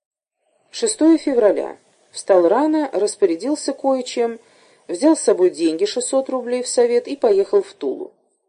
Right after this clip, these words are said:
Видел Гелке и кончил с ним дело, хотя и не совсем хорошо, но удовлетворительно.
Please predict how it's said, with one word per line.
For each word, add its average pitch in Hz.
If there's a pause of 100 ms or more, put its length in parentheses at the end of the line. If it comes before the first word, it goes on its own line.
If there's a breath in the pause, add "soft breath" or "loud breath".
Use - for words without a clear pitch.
(540)
Видел 320
Гелке 180 (180)
и 190
кончил 277
с -
ним 240
дело, 170
хотя 202
и 294
не 240
совсем 175
хорошо, 170
но 302
удовлетворительно. 220